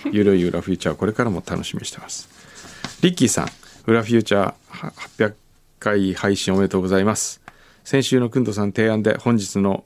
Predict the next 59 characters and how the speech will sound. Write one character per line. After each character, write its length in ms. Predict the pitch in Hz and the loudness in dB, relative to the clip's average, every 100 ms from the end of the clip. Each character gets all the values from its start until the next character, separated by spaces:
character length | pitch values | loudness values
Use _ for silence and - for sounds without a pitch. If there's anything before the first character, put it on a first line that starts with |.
| - | 0
裏 220 | 104 101 | 2 2
は、 180 | 98 - _ _ _ _ | 0 -4 _ _ _ _
さ-、 220 | - 113 - - | -4 -4 -6 -14
左 160 | - | -8
官 240 | - 170 147 | -2 0 2
作 240 | - 131 _ | 0 -2 _
家、 160 | - - _ - - _ _ _ | -6 -6 _ -20 -20 _ _ _
浅 240 | - 107 | -4 -2
戸 220 | 104 107 - | 2 2 2
淳 180 | 117 101 | 0 2
平 120 | 104 | 2
さ 120 | 104 | 2
ん 40 | 92 | -2
が 100 | 92 | -2
仕 100 | - | -2
切 100 | 110 | 0
る 120 | 98 | 0
の 80 | 87 | 0
で 80 | |
す 120 | 82 98 | -2 -2
ね。 80 | |
楽 160 | 92 95 | 0 -2
し 120 | - | -2
み 80 | 92 | -2
で 100 | 87 | -2
す。 200 | - - - - - - | -4 -10 -16 -20 -20 -8
内 180 | 113 117 | -2 0
田 80 | 113 | 2
ぼ 100 | 123 | 2
ち 100 | 113 | 2
ぼ 100 | 110 | 0
ち 40 | |
さ 140 | - 95 | 0 -4
ん、 80 | 92 | 0
ピ 140 | 123 | 0
ン 60 | 107 | 0
子 100 | 98 | -2
さ 120 | 101 | -2
ん、 60 | |
五 140 | 101 120 | 2 2
郎 100 | 120 | 2
さ 160 | - | 0
ん、 160 | 98 - _ _ _ _ _ | -4 -6 _ _ _ _ _
我 120 | 120 | 0
が 80 | 113 | 2
愛 120 | 107 113 | 0 0
し 120 | 117 - | -2 -2
き 220 | 104 - | -4 -2
茶 180 | - 127 | -2 -2
子 120 | 110 | -2
様、 320 | - 101 - - - - - _ - - _ _ - | 0 -2 -2 -10 -20 -20 -20 _ -20 -20 _ _ -2
手 120 | 117 | -2
塚 320 | 104 113 - - | 0 0 -2 -2
治 160 | 113 113 | -2 0
虫 120 | 107 | 0
さ 140 | 104 | 0
ん、 120 | 95 - - _ _ _ _ _ _ _ _ _ _ - | -2 -4 -16 _ _ _ _ _ _ _ _ _ _ -4
小 80 | 117 | -2
畑 360 | 117 107 - | 0 0 -2